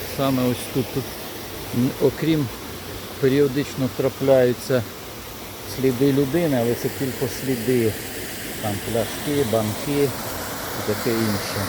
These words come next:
Все інше, ні вирубки, ні слідів, нічого, ні прибирання. Ось впало дерево, ну так і є. Можливо, хтось буде тут зупинятись, попиляє його,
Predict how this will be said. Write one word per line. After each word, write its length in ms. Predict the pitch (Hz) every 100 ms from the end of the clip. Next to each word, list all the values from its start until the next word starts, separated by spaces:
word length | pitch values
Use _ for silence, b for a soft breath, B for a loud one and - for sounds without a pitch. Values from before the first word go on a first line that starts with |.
| - - - - - - - - -
Все 200 | - 135
інше, 600 | 139 175 180 - 156 143 117
ні 80 | 139 135
вирубки, 460 | 147 156 143 - 135 127
ні 60 | 123 -
слідів, 360 | 117 117 120 107 110
нічого, 400 | 139 - 143 107 117
ні 60 | 123
прибирання. 680 | 127 110 123 117 127 117 104 98 - - - - - - 113
Ось 220 | 98 117
впало 400 | 101 139 131 117 98
дерево, 300 | 110 104 95 92
ну 60 | 104 120
так 120 | - -
і 180 | 92 92
є. 100 | 95 - - - - - - - - - - -
Можливо, 460 | 113 107 113 120 113 -
хтось 140 | 107 98
буде 140 | 104 110
тут 100 | 104 - - - - - - - - -
зупинятись, 520 | 101 104 104 110 - -
попиляє 400 | 101 - 107 110
його, 260 | 101 95 90